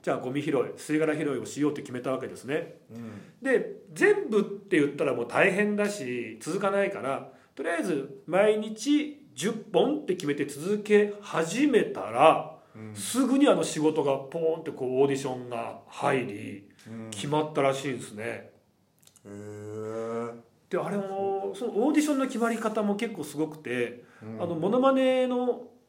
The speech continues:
Speaker 1: 方は、ずっと常連だった小出真保ちゃんっていうね、
Speaker 2: うん。
Speaker 1: 太田プロの芸人さんが、ちょっとチャンスさんにやってほしい、まあ、そういうのがあるから、ちょっと一緒に出てくれないかっていう。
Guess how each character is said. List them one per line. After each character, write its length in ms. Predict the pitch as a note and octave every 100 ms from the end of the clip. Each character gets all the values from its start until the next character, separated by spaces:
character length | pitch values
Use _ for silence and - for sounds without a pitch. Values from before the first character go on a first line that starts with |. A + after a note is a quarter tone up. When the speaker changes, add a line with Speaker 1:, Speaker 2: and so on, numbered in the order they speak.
| _
Speaker 1:
方 380 | - B3 F#3+ A#2+
は、 380 | A#2+ C#3 - - - _ _ _ -
ず 180 | A#3 B3
っ 60 |
と 120 | B3
常 220 | F3+ G#3+ A3
連 160 | A3
だ 80 | A3
っ 60 | A3
た 80 | D#3
小 200 | F#3 A#3
出 120 | A#3+
真 100 | B3+
保 100 | A#3
ち 80 | B2
ゃ 60 |
ん 100 | G#2
っ 20 |
て 100 | G2+
い 60 | F2+
う 80 | F2+
ね、 280 | E3+ - - _ -
Speaker 2:
う 20 |
ん。 200 | A#2 A2+
Speaker 1:
太 180 | A2 A3
田 80 | -
プ 80 | A#3
ロ 80 |
の 80 | E3+
芸 220 | C#3+ D3
人 180 | D3+ D3+
さ 220 | D3+ F3
ん 160 | F3+ G#3+
が、 380 | C#4 C#4 D#3 - - _ _ _ _ -
ち 80 |
ょ 20 | -
っ 80 | -
と 300 | C#3 B2 -
チ 140 | -
ャ 80 | G#3
ン 80 | F#3
ス 140 | -
さ 120 | C#3+
ん 160 | A#2+ G#2
に 100 | A#2
や 80 | A#2
っ 40 |
て 160 | - F3+
ほ 140 | F3
し 160 | F3 F3
い、 320 | C3 G2+ - _ - - - _ _
ま 60 | A2+
あ、 20 |
そ 200 | D3 D3+
う 40 |
い 60 | D3+
う 60 |
の 80 | C#3
が 140 | A2+ A#2
あ 40 |
る 80 | A2+
か 100 | G#3+
ら、 80 | A#3
ち 80 |
ょ 40 | F#3
っ 20 |
と 80 | -
一 60 |
緒 60 | D3
に 40 |
出 80 | D3
て 80 | C#3
く 80 | A#2+
れ 60 |
な 120 | G#2+ G2+
い 40 |
か 100 | -
っ 40 |
て 200 | - -
い 100 | F#2
う。 180 | F#2 F2+